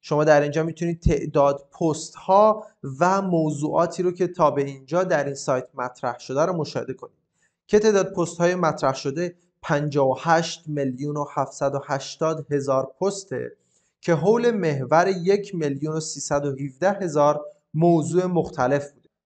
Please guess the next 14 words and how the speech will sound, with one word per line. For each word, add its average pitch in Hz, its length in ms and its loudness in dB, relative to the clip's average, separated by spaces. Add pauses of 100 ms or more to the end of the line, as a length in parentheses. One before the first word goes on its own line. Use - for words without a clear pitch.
(140)
در 127 200 6
نهایت 131 560 2
می‌شه 214 200 -4
بیت 185 180 -8
کوین 156 240 -2
تاک 180 360 4
رو 180 280 0 (200)
غنی 135 420 -4
ترین 139 400 0
کتابخونهٔ 143 760 0
موضوعات 151 840 2
و 165 120 4
بحث 165 440 6
ها 139 360 2